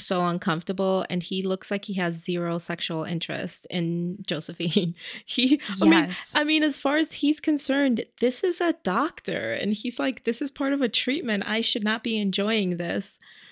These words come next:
Speaker 1: But I'm sure he is.
Speaker 2: <laughs> Only Josephine will ever know.
Speaker 1: Well, Penny is sitting at the bar. She's pretending that she can't see Josephine grinding up on Thomas. And meanwhile, there's these,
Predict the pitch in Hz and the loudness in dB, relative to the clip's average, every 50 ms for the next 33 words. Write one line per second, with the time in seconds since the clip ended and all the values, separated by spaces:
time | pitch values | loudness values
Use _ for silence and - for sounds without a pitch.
0 | - _ _ - 214 208 196 - - 208 196 180 - - - - - - _ - | -20 _ _ -6 -4 -4 -2 -2 -2 -2 -2 -4 -4 -6 -6 -8 -10 -8 _ -2
1 | - 220 208 - 240 196 - - _ _ _ 196 196 202 214 233 208 214 185 - | 0 2 2 2 2 -2 -2 -4 _ _ _ -2 0 2 2 2 2 2 2 2
2 | - 208 - 202 185 190 175 - 170 - 170 170 165 - - - 208 - - _ | 2 0 -2 -2 -2 -2 -2 -2 -2 -2 -4 -6 -6 -6 -8 -10 -12 -14 -16 _
3 | _ - 294 302 302 294 294 294 294 294 294 - - - - - - - 311 339 | _ 0 2 4 4 4 4 4 2 2 0 0 -4 -6 -8 -6 -2 0 2 4
4 | 302 247 202 185 185 185 196 214 - - - _ _ - 226 226 - - - - | 4 6 6 6 6 6 6 4 2 0 -4 _ _ 2 2 4 4 2 2 2
5 | 214 208 208 214 214 214 214 208 214 214 208 - - _ 214 202 202 - 214 190 | 2 4 4 4 4 4 4 4 4 2 0 -2 -2 _ -2 0 0 0 -2 0
6 | - 190 180 180 180 175 175 175 175 - - - - - - 226 214 - 240 226 | 0 0 0 0 2 2 0 0 -2 -4 -6 -4 -2 0 0 0 0 0 0 0
7 | - 214 214 214 214 214 214 208 - 202 190 - - 202 185 - - - - 202 | 2 2 2 2 2 2 2 2 2 0 0 0 -2 -2 0 0 0 0 0 -2
8 | 190 185 185 185 - 185 180 175 - 190 - 190 175 175 180 - 190 175 175 180 | -2 -2 -2 0 0 0 0 0 -2 -4 -4 -2 -2 -2 -2 -2 -2 0 0 0
9 | 180 175 175 170 170 - 175 180 - - 170 160 165 165 165 185 190 - - - | 0 0 -2 -2 -2 -2 -2 -2 -2 -2 -2 -2 -2 -2 -4 -4 -4 -4 -4 -2
10 | 202 190 185 190 208 254 294 277 220 180 175 180 185 196 208 202 - - 208 196 | 0 2 2 2 2 0 0 0 0 0 0 0 0 0 0 -2 -2 -2 -2 -2
11 | 175 - - | -2 -4 -6